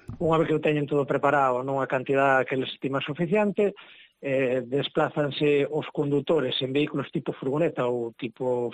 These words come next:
furgón, <clears throat> que principalmente que teñan bastante capacidade, e desplázanse no, en horario tarde e noite para chegar aquí a, a noite, así a mitad da, sobre as dúas, tres da mañá, cargan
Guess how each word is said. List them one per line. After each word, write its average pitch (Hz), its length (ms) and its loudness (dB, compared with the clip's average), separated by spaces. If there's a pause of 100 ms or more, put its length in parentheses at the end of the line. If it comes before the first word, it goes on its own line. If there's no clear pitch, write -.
(120)
furgón, 233 480 2
<clears throat> 151 480 -2
que 139 320 2 (320)
principalmente 139 640 0
que 131 80 -2
teñan 139 240 -4
bastante 135 320 -2
capacidade, 175 640 0 (720)
e 202 160 4
desplázanse 147 880 2
no, 147 320 4
en 151 160 0
horario 147 560 2 (160)
tarde 165 400 2
e 170 40 2
noite 220 520 0 (260)
para 143 180 2
chegar 147 300 2
aquí 143 420 0 (380)
a, 127 680 4
a 139 60 4
noite, 180 320 2
así 135 160 0
a 131 100 2
mitad 135 300 0
da, 131 400 4
sobre 131 240 0
as 123 100 0
dúas, 147 400 2
tres 131 160 0
da 135 80 2
mañá, 202 300 2 (260)
cargan 202 480 2